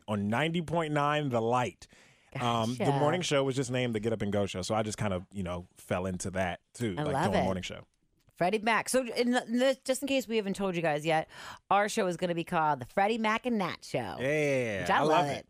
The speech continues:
Speaker 1: it.
Speaker 2: Me
Speaker 1: And, and
Speaker 2: too.
Speaker 1: that, that, that just flows. It rhymes. It's
Speaker 2: It
Speaker 1: just
Speaker 2: does. And you know what? This is the
Speaker 1: we
Speaker 2: first
Speaker 1: both
Speaker 2: time
Speaker 1: love
Speaker 2: in
Speaker 1: it.
Speaker 2: my life that I've preferred to be called Nat.
Speaker 1: 'Cause you don't like that.
Speaker 2: No, I
Speaker 1: You,
Speaker 2: don't.
Speaker 1: you didn't like that
Speaker 2: I like it
Speaker 1: before.
Speaker 2: as a pet name when people are like,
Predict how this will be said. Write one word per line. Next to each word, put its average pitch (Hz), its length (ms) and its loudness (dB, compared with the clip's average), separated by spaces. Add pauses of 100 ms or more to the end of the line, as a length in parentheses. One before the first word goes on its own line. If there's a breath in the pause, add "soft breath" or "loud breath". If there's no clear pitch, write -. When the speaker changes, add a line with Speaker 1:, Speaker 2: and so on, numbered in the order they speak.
(120)
Speaker 1:
it. - 40 -14
Speaker 2:
Me 202 80 0
Speaker 1:
And, 220 240 4
and 220 200 4
Speaker 2:
too. 226 60 2
Speaker 1:
that, 220 120 0
that, 180 60 -8
that 196 140 2
just 196 220 -2
flows. 180 560 2
It 113 100 0
rhymes. 175 680 2
It's 127 240 0
Speaker 2:
It 185 60 4
Speaker 1:
just 120 180 0
Speaker 2:
does. 226 420 4
And 214 100 2
you 247 60 2
know 262 60 2
what? 226 80 -2
This 214 80 -6
is - 40 -2
the 240 100 0
Speaker 1:
we - 240 -2
Speaker 2:
first 151 120 4
Speaker 1:
both 147 160 6
Speaker 2:
time - 160 4
Speaker 1:
love 143 120 4
Speaker 2:
in 247 80 4
Speaker 1:
it. 240 40 2
Speaker 2:
my 226 140 2
life 208 320 2 (100)
that 185 120 2
I've 175 360 0
preferred 170 600 -2
to 170 60 -6
be 165 60 -6
called 139 500 0
Nat. 123 360 -4 (280)
Speaker 1:
'Cause 127 140 -4
you 185 60 0
don't 175 160 -4
like 175 180 -2
that. - 220 -10
Speaker 2:
No, 180 160 -2
I 185 60 -4
Speaker 1:
You, - 100 -2
Speaker 2:
don't. 101 120 -6
Speaker 1:
you 131 60 0
didn't 143 200 -2
like 139 180 -2
that 85 140 -2
Speaker 2:
I 196 80 4
like 233 160 2
it - 20 -14
Speaker 1:
before. 320 100 -2
Speaker 2:
as 277 80 -4
a 285 60 -6
pet 330 200 0
name 160 220 -2
when 147 140 -4
people 180 340 -2
are 175 100 2
like, 156 360 0